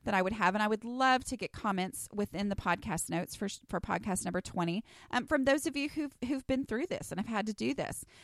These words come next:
Uh, but to think of your needs first, to see, can you pack up the things that you absolutely need. Instead of just thinking,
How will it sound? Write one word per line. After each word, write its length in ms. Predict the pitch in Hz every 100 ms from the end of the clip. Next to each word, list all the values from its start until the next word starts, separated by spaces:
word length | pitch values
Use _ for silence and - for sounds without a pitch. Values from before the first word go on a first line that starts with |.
| - -
Uh, 160 | 233 220
but 260 | 202 240 -
to 120 | 302
think 220 | 349 392
of 100 | 339
your 140 | 262
needs 420 | 233 226 233 240 -
first, 500 | 196 160 - - - _ -
to 120 | - 262
see, 300 | - 302 294
can 160 | - 240
you 80 | 247
pack 360 | - - -
up 360 | 233 196 175 - - _ _ _ _
the 80 | 226
things 400 | 226 247 233 233
that 120 | 220
you 160 | - 208 -
absolutely 840 | 165 214 - 269 214 202 - 180
need. 440 | 175 165 139 143 -
Instead 380 | 196 196 - 254
of 100 | 285
just 200 | 269 -
thinking, 360 | 233 220 202